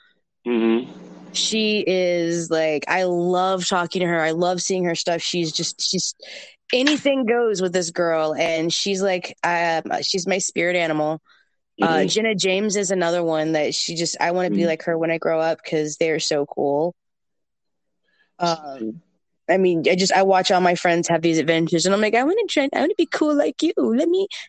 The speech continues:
Speaker 2: you guys are the,
Speaker 1: <laughs>
Speaker 2: the coolest. I gotta go, I gotta go try that now too."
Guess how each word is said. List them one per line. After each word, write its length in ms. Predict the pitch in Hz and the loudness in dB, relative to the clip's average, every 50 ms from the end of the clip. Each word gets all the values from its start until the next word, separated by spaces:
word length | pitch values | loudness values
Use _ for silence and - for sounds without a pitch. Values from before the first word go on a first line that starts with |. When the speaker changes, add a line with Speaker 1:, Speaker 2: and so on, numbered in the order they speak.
| _ - | _ -2
Speaker 2:
you 100 | 247 247 | -2 0
guys 260 | - 427 - 349 277 | 2 2 2 4 4
are 60 | 262 | 4
the, 260 | 202 220 - - 208 - | 4 6 4 4 4 2
Speaker 1:
<laughs> 60 | - - | -2 -2
Speaker 2:
the 100 | - 240 | -4 -4
coolest. 500 | - - - 320 370 605 - - - - | 0 0 2 2 4 2 0 0 -2 -2
I 80 | - 269 | -2 2
gotta 180 | 254 339 330 330 | 2 2 2 2
go, 200 | - 320 302 262 - | 0 0 0 2 0
I 60 | 262 | 2
gotta 220 | 254 349 359 339 | 2 2 2 2
go 80 | 277 320 | 0 0
try 220 | - - 311 269 254 | 2 2 2 4 4
that 180 | 285 285 - | 4 4 4
now 160 | 311 277 302 339 320 | 2 2 2 0 0
too." 240 | - 427 285 196 | 0 0 0 -2